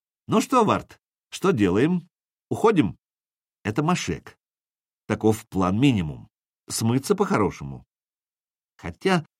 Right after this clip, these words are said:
что хорошего в том, что вокруг будущего потенциального оплота Руси сколачивается такая прорва степняков? Сергей вздохнул. Сюда бы Святослава с дружиной.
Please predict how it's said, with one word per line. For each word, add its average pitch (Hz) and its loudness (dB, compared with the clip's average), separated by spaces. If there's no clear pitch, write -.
что - -4
хорошего 117 0
в - -10
том, 170 0
что 110 -2
вокруг 101 -2
будущего 95 0
потенциального 110 0
оплота 92 0
Руси 143 -2
сколачивается 107 0
такая 98 0
прорва 90 0
степняков? - -2
Сергей 175 2
вздохнул. 107 2
Сюда 123 -8
бы 131 -6
Святослава 101 0
с 80 -14
дружиной. 107 0